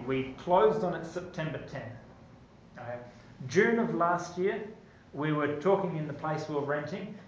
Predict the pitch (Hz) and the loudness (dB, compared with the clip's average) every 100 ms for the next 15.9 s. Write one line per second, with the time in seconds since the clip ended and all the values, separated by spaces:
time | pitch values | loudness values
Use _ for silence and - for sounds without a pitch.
0 | - 143 147 160 208 196 - 180 175 165 | -10 -6 -2 2 2 2 0 0 0 0
1 | 156 190 180 156 147 131 147 135 151 156 | -2 -2 -2 -2 -2 -2 -4 -2 0 0
2 | 147 135 135 170 165 156 139 - 147 135 | 0 -2 -2 -2 -2 -6 -10 -8 -8 -8
3 | 131 131 151 143 113 - - - - - | -6 -4 -2 -2 -4 -10 -14 -20 -20 -20
4 | - - - - 120 120 110 - - - | -20 -20 -20 -16 -12 -10 -6 -4 -4 -8
5 | - - 139 127 127 151 143 135 - - | -16 -14 -10 -6 -4 -2 -2 -2 -4 -10
6 | - - - - 131 147 156 - - - | -16 -20 -20 -8 -4 0 0 -2 -10 -16
7 | - - - 139 185 190 170 156 147 147 | -18 -10 -4 4 6 6 4 2 4 2
8 | - - 147 135 135 127 139 139 135 139 | -4 -8 -4 -4 -4 -2 0 2 0 -2
9 | 127 117 135 131 131 147 170 160 139 120 | -4 -6 -6 -6 -4 0 2 2 0 -2
10 | 135 131 120 117 127 131 127 117 117 117 | 0 0 0 -2 -2 -2 -2 -4 -6 -6
11 | 131 127 120 113 113 120 113 113 - 117 | -6 -6 -4 -4 -2 -2 -2 -4 -6 -6
12 | 117 120 117 - - - 143 143 147 147 | -4 -4 -6 -10 -14 -6 0 4 6 6
13 | 147 139 135 135 139 131 - 151 120 - | 4 2 0 -4 -6 -6 -4 -4 -6 -8
14 | 113 110 123 127 123 131 123 120 120 123 | -8 -8 -6 -6 -4 -4 -4 -8 -10 -8
15 | 117 117 120 120 120 113 117 - | -8 -6 -6 -6 -6 -4 -4 -6